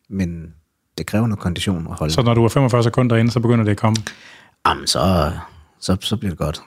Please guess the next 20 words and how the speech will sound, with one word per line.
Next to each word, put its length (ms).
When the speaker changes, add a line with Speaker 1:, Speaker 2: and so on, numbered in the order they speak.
Speaker 1:
Altså, 360
det, 260
det 100
kan 100
godt. 280
Det, 180
hvis 460
man 100
som 120
femogfyrre-årig 640
og 80
har 140
en 140
fantastisk 500
kondition, 380
så 80
tror 160
jeg 80
godt, 160
man 260